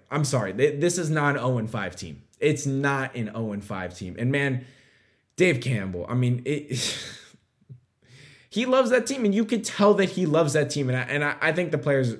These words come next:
respect that. But, man, I mean, I just don't know what to say. I, I mean, it, it, it must be really tough. And I'm not trying to say that in a sarcastic way. Like, I,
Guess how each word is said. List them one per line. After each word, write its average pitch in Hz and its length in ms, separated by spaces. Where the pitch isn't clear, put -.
respect 113 420
that. 90 200
But, 117 220
man, 110 420
I 107 60
mean, 113 280
I 202 140
just 175 140
don't 160 140
know 127 80
what 117 80
to - 80
say. - 200
I, 147 200
I 147 40
mean, 165 200
it, 175 340
it, 170 360
it 175 140
must 175 320
be 165 140
really 143 300
tough. 127 220
And 156 120
I'm 214 80
not 233 160
trying 190 160
to 160 60
say 160 220
that 147 140
in 135 80
a 127 60
sarcastic 123 680
way. 107 220
Like, 104 200
I, 135 260